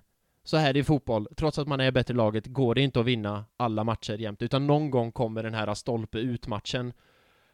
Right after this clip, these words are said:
Eh, förra gången det var stolpe ut-match var borta mot United, då torskade vi, men sen så har vi vunnit alla ligamatcher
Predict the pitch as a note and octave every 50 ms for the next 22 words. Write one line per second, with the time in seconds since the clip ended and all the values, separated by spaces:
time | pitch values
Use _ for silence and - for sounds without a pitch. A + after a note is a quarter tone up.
0 | _ _ _ - - C#3 B2+ B2 B2 B2 A#2+ A#2+ B2 B2 - - E3+ D#3 D#3 D#3
1 | E3 D#3+ D3+ C#3+ C#3 C3+ C#3 - - C#3 B2+ - D3 C3+ B2 - - C3 B2 A#2+
2 | - - - B2+ C3 B2+ A#2+ A#2 A#2 A#2 A2+ A2+ A2+ G#2+ A#2 A2+ B2 A2 _ _
3 | - A#2+ A#2 A2+ A2+ A2+ - - B2+ A#2+ A#2 A2 G#2+ - - C#3+ D3 C#3 C3 -
4 | D3+ C#3 - - - B2+ A#2 B2 C#3 C#3 C3 C3 C3 - - C3+ C#3+ C#3+ - D3
5 | C#3+ C#3+ D3+ D3 C#3 D#3 D3 C3 B2+ C#3+ D#3 - - - E3 D3 B2+ B2 A#2+ A#2
6 | A#2+ B2+ B2 A#2+ B2 A2+ A2 G#2+ - - C3 A2 G#2